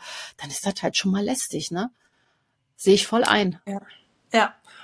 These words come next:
Speaker 2: Und bei mir ist ja das Thema auch gar nicht die Stärke, sondern die Hornhautverkrümmung. Weil ich hab gar nicht viel Dioptrien, das ist eigentlich lächerlich. Also damit
Speaker 1: Das sind auch Dioptrien.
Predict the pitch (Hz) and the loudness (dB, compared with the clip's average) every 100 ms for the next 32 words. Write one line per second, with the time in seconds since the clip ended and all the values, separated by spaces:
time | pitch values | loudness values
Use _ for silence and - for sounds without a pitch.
0 | - 240 226 220 262 262 247 233 - 269 | -4 2 2 4 2 0 -6 -6 -2 0
1 | 226 208 - 214 233 233 185 - - 180 | 0 -2 -2 0 0 -2 -4 -4 0 0
2 | 233 302 302 254 262 269 226 208 196 175 | 0 -4 -2 -2 0 2 4 4 2 -2
3 | - 180 190 170 170 _ 208 175 208 240 | -6 -8 -6 -6 -10 _ -2 -2 -2 -6
4 | - 208 226 254 - 226 214 220 190 - | -4 -2 -2 -4 -2 0 0 0 -4 -4
5 | - 226 311 294 - - 196 196 196 196 | -8 -4 -4 -4 -6 -6 -4 -4 -4 -4
6 | 196 247 254 349 - - 202 208 196 202 | -4 -4 -4 -6 -4 -2 0 0 0 -2
7 | - - 196 - 208 196 - - 202 196 | -8 4 4 6 8 8 6 2 4 4
8 | 208 | 2